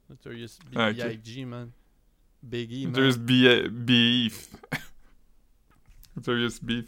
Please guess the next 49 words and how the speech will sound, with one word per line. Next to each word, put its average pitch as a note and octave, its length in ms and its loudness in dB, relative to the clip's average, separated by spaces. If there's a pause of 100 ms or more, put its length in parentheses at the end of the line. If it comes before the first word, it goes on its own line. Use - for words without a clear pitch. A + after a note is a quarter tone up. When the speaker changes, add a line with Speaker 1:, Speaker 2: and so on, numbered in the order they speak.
(360)
Speaker 2:
Mais A#2+ 120 2
Speaker 1:
Ouais. B2+ 80 6
Speaker 2:
ouais, D3+ 80 6
c'est, - 140 -8
non, C3+ 140 2
c'est - 100 -4
fucking C3 360 0
bon, B2 200 4
man. A#2+ 200 0
C'est G#2+ 180 -4
genre, A2 240 2
euh, G#2 240 0 (420)
Speaker 1:
Ah, D3 160 -4
man, C#3+ 240 2
tu - 160 2
m'as D3 180 6
eu F#3 160 -2
à C3+ 220 2
Speaker 2:
<coughs> - 20 -8
C'est, C#3 320 -2
c'est C#3+ 200 2
quoi G3+ 120 6
Speaker 1:
eight - 60 6
two F3 40 4
four, E3 80 2
Speaker 2:
les D3+ 60 -2
Speaker 1:
man. D3 320 -2 (580)
Ah, C#3 260 0
Speaker 2:
Ouais. B2 80 4
Speaker 1:
man. C3+ 420 0 (140)
Ah, C#3 260 -4
man. C3+ 540 -4
Est-ce - 220 -12
que - 60 -14
ça C#3+ 160 -4
doit C#3 180 -2
être B2+ 100 -8
bon ? C3+ 140 -4
Speaker 2:
C'est C3 60 2
drôle F3 180 0
parce A#2+ 160 -4
que - 220 -6 (340)
toi, - 120 -4
toi, D3 140 6
toi, E3 120 2
t'étais B2 280 2
comme A#2 180 6
en A2 120 6
joke. « C3 400 2